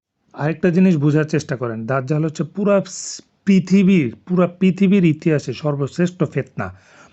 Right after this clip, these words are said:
তো এই ফেতনাটা তো এত সহজ হবে না, এত সহজভাবে, আহ, বুঝে ফেলা যাবে না।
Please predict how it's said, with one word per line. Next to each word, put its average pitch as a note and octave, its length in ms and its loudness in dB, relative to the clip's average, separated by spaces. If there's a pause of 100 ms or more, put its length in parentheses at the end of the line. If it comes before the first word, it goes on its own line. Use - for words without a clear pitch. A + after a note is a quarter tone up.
(100)
তো - 60 -8
এই F3 200 0
ফেতনাটা E3+ 440 -4
তো E3+ 120 -4
এত F3+ 140 -4
সহজ D#3+ 380 0
হবে C#3 220 -2
না, G2+ 180 -10 (440)
এত D3 200 -4
সহজভাবে, E3 880 0 (320)
আহ, D#3 80 -2
বুঝে D3+ 300 2
ফেলা D#3+ 260 0
যাবে A2 280 -6
না। G#2 120 -12